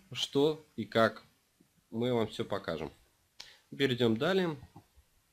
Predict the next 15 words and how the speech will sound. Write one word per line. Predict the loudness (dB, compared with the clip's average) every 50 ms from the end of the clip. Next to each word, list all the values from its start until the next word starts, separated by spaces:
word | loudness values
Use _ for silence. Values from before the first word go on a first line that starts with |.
| _ _ _ _ _ _ _ _ _ _ _ _ _ _ _ _ _ _ _ _ _ _ _ _ _ _ _ _ _ _ _ _ _ _ _ _ _ _ _ _ _ _ _ _ _ _ _ _
Ну, | 0 2 2 2
тут | 4 2 2 4
хотелось | 6 4 4 6 6 6 6 6 6
бы | 4 2 0
узнать | 0 2 4 6 8 6 6 6 0 -8 -10 -10 -8
о | -2 2 6 8
работе | 10 10 8 8 8 6 6 6 4 4
в | 4
интернете. | 4 6 6 4 6 6 6 6 6 4 0 0
Необходимо | 0 0 0 2 2 2 2 2 2 0 0
достаточный | 0 -2 -4 -2 -2 -2 -2 -2 -4 -8 -4 -2 -4 -2
перечень | 0 2 2 2 2 0 0 0 -2
программ, | 0 2 4 4 4 4 4 4 4 4 4
более | 2 4 4 2 2
подробно | 2 2 0 2 2 0 0 0 0 0 0 -2 -4